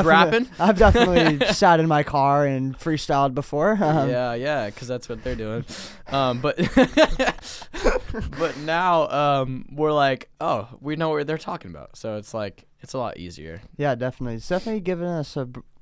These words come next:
Speaker 1: we're, we're
Speaker 2: Yeah.
Speaker 1: learning more a lot. Dude,
Speaker 2: As this podcast goes
Speaker 1: I was
Speaker 2: around.
Speaker 1: gonna bring this up in highlights and lowlights. Dude, the Olympics are in, like,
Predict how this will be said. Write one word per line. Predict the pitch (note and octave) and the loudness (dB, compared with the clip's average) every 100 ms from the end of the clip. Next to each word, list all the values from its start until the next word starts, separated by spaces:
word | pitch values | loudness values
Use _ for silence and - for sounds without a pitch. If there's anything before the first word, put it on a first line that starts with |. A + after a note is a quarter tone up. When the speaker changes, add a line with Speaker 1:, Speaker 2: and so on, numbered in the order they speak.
| _ | _
Speaker 1:
we're, | B2+ C#3 - | -10 -10 -8
we're | C#3 | -6
Speaker 2:
Yeah. | D#3+ A3+ | -4 -2
Speaker 1:
learning | G3+ D3+ | -2 -4
more | D#3 E3 | -4 -2
a | |
lot. | D3+ D3 D3 - - - | -2 0 -2 -6 -16 -6
Dude, | G3 - - - - | -6 -6 -14 -14 -6
Speaker 2:
As | A#2 D3+ | -6 -4
this | F#3 | -8
podcast | - D3 D#3+ D3 - | -4 -4 -2 -4 -4
goes | C3+ B2 | -6 0
Speaker 1:
I | |
was | F#3 | 0
Speaker 2:
around. | F#3+ | 2
Speaker 1:
gonna | A3+ | 0
bring | G#3 G3 | 2 2
this | E3 E3+ | 2 2
up | D#3 | 2
in | C#3+ | 0
highlights | C#3 C#3 C#3 C3+ | 0 0 0 -2
and | B2+ | -2
lowlights. | C3+ B2+ A#2+ - - - - | -4 -4 -6 -10 -20 -20 -8
Dude, | F#3 B2+ | -8 -4
the | D#3 | -4
Olympics | B2+ B2+ D3 A#3+ C#4 - | -4 -4 -4 -6 -8 -6
are | D3 | -6
in, | C3 | -4
like, | G2+ - | -8 -12